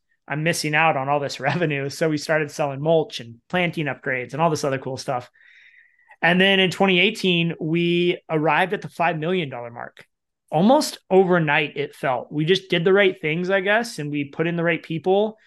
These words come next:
That was another big milestone. We hired great, great people. I hired this man by the name of Jeff Sl-, Slough,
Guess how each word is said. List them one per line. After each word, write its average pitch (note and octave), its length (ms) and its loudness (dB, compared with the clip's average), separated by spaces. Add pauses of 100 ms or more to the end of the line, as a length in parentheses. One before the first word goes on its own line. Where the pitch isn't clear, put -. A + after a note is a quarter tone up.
(180)
That F3 100 2
was E3+ 120 2
another E3+ 220 0
big D3 160 -2
milestone. C#3+ 360 -6
We C#3 80 -8
hired D3 600 0 (260)
great, C#3 360 0
great C#3 220 -8
people. C3+ 300 -14
I C3 140 0
hired E3 240 2
this D#3 200 -2
man D#3 420 -2 (400)
by D#3+ 120 2
the D#3 40 0
name D#3 160 0
of C#3 80 -2
Jeff C#3+ 240 -2
Sl-, D#3 480 -2
Slough, D#3 520 2